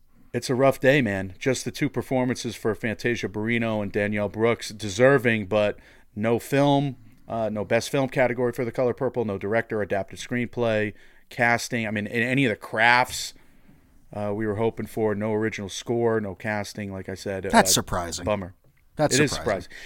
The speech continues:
Speaker 1: You, now, do you view casting at all as connected to best ensemble?
Speaker 2: Yes.
Speaker 1: Like, could we,
Speaker 2: That's
Speaker 1: could we
Speaker 2: exactly what I
Speaker 1: feel
Speaker 2: did, yes.
Speaker 1: Can we feel like this is, this is a problem for The Color Purple with the sag Ensemble
Speaker 2: Yep.
Speaker 1: nomination?
Speaker 2: A thousand percent. That's exactly what my,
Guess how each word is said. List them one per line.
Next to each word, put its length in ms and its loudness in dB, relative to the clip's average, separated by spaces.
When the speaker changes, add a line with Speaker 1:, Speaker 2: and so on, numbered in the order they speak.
Speaker 1:
You, 220 4
now, 220 6
do 160 0
you 240 6
view 280 -2
casting 720 -2
at 140 -2
all 500 2
as 200 4
connected 600 -2
to 100 -6
best 280 0
ensemble? 840 0
Speaker 2:
Yes. 180 2
Speaker 1:
Like, 140 4
could 140 0
we, 420 2
Speaker 2:
That's 160 6
Speaker 1:
could 80 4
we 40 4
Speaker 2:
exactly 340 6
what 60 2
I 20 2
Speaker 1:
feel 260 6
Speaker 2:
did, 60 -4
yes. 240 -4
Speaker 1:
Can 80 -2
we 140 2
feel 340 2
like 220 2
this 240 0
is, 260 -2
this 260 -4
is 80 -8
a 60 0
problem 580 2
for 140 -8
The 100 -2
Color 280 0
Purple 400 -4
with 160 -8
the 80 -12
sag 420 0
Ensemble 560 4
Speaker 2:
Yep. 60 0
Speaker 1:
nomination? 640 -4
Speaker 2:
A 40 -4
thousand 440 10
percent. 340 2
That's 160 -2
exactly 440 6
what 160 4
my, 140 6